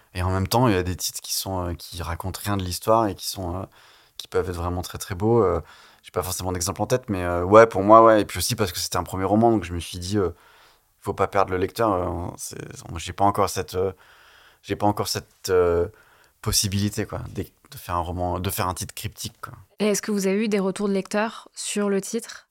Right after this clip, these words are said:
Speaker 1: Oui, plutôt bon. Oui, plutôt bon. Les gens,
Speaker 2: Qu'est-ce qu'on
Speaker 1: euh,
Speaker 2: vous a dit ?
Speaker 1: oui, les gens aiment, les gens aiment bien le titre.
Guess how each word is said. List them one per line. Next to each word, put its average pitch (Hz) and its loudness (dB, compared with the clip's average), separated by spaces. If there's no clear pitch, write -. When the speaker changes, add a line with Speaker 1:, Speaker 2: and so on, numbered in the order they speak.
Speaker 1:
Oui, 135 4
plutôt 151 4
bon. 120 4
Oui, 131 8
plutôt - 2
bon. 117 4
Les 95 0
gens, 123 4
Speaker 2:
Qu'est-ce 107 8
qu'on 95 4
Speaker 1:
euh, 95 4
Speaker 2:
vous 95 2
a - 2
dit ? 202 0
Speaker 1:
oui, 143 8
les 123 8
gens 123 6
aiment, 120 6
les 104 0
gens 117 4
aiment 120 6
bien 117 2
le 120 2
titre. - -2